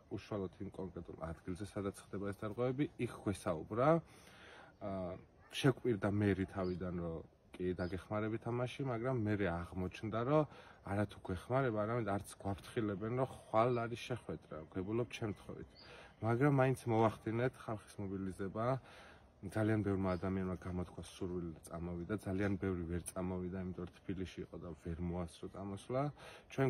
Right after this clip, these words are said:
გვეგონა, რომ მივდიოდით იქ, რომ მოგვისმენდნენ, პრობლემა რა იყო, ჩვენი გაიგებდნენ, გულთან მიიტანდნენ და აღმოჩნდა, რომ თურმე ესენი პრობლემის მოსასმენად კი არ მოსულან,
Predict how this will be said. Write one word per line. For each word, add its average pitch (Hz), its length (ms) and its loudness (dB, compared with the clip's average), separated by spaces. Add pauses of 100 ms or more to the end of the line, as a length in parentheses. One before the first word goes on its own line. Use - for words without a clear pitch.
გვეგონა, 110 600 4
რომ 95 180 -2
მივდიოდით 98 640 0
იქ, 92 260 -4
რომ 92 240 -4
მოგვისმენდნენ, 98 960 -2 (220)
პრობლემა 92 500 0
რა 85 160 2
იყო, 87 200 -4
ჩვენი 87 300 -6
გაიგებდნენ, 85 600 -2
გულთან 87 340 -4
მიიტანდნენ 113 600 0 (720)
და 147 220 4
აღმოჩნდა, 113 640 2
რომ 156 200 6
თურმე 113 440 2
ესენი 120 260 0
პრობლემის 113 480 0
მოსასმენად 98 720 -4
კი - 140 -4
არ 113 100 -2
მოსულან, 135 540 2